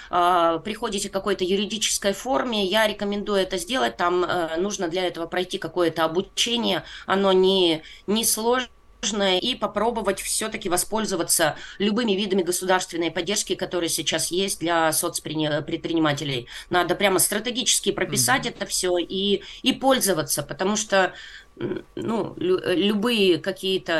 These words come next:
Speaker 1: э, любая поддержка финансовая, там, юридическая и так далее,
Speaker 2: А
Speaker 1: она
Speaker 2: вообще
Speaker 1: в
Speaker 2: без
Speaker 1: нашей
Speaker 2: поддержки государства,
Speaker 1: стране
Speaker 2: мне
Speaker 1: необходима.
Speaker 2: кажется, э, трудно или невозможно вообще, да, работать в инклюзивной сфере? Так, только если в качестве благотворительности,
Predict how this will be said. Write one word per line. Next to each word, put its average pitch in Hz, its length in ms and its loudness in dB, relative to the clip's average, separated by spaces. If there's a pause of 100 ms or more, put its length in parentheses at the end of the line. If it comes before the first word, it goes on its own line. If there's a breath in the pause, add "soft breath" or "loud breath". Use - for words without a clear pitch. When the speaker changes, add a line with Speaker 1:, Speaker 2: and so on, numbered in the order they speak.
(140)
Speaker 1:
э, 147 380 -4
любая 202 380 4
поддержка 180 480 -2
финансовая, 185 720 0
там, 165 180 -6
юридическая 180 720 -2
и - 20 -2
так 160 200 -6
далее, 175 420 4
Speaker 2:
А - 80 2
Speaker 1:
она - 20 2
Speaker 2:
вообще 180 300 4
Speaker 1:
в - 60 0
Speaker 2:
без 180 140 2
Speaker 1:
нашей - 20 4
Speaker 2:
поддержки 160 500 0
государства, 156 600 -4
Speaker 1:
стране - 0 -
Speaker 2:
мне 151 100 -4
Speaker 1:
необходима. 139 500 0
Speaker 2:
кажется, - 120 -6
э, 135 260 -4 (440)
трудно 180 340 0
или 131 140 2
невозможно 135 720 -4
вообще, 107 340 -12
да, 120 180 -6
работать 120 500 -10
в - 40 -14
инклюзивной 113 640 -10
сфере? - 400 -10 (1000 soft breath)
Так, 135 220 0
только 123 200 -4
если 120 220 0
в - 80 -16
качестве - 420 -2
благотворительности, 127 1200 -8